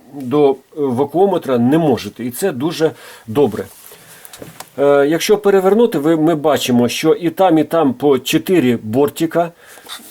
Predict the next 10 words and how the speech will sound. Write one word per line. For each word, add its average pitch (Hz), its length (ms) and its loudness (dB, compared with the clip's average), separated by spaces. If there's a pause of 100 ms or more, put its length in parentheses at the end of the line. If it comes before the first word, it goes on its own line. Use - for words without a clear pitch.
(180)
і 160 60 0
там, 190 300 0
і 175 80 -2
там 175 300 0
є 143 360 2
отвори, 127 640 0 (260)
е, 131 220 -2
для 135 460 -2
вакуометра. 139 960 0 (1300)
Ну, 156 220 2